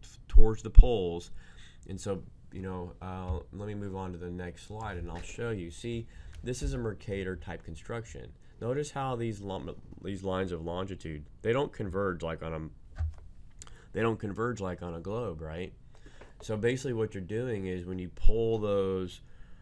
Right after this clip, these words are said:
lines of longitude apart,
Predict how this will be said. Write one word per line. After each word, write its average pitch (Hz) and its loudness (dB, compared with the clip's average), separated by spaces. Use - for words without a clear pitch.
lines 104 -4
of 90 -4
longitude 98 -4
apart, 101 4